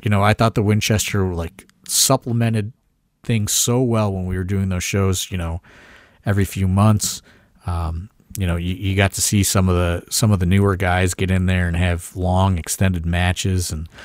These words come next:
<coughs> you know, do different things. And, uh,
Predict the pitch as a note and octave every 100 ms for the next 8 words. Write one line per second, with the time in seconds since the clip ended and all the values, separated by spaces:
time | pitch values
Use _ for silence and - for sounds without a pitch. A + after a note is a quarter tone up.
0 | - - - - G#3+ - D#3 - G#2 F#2+
1 | F#2 F#2+ F#2+ - E2+ - F2+ F2+ - -
2 | _ _ _ _ _ _ - - G2+ F2+
3 | E2+ D#2+ D#2 E2+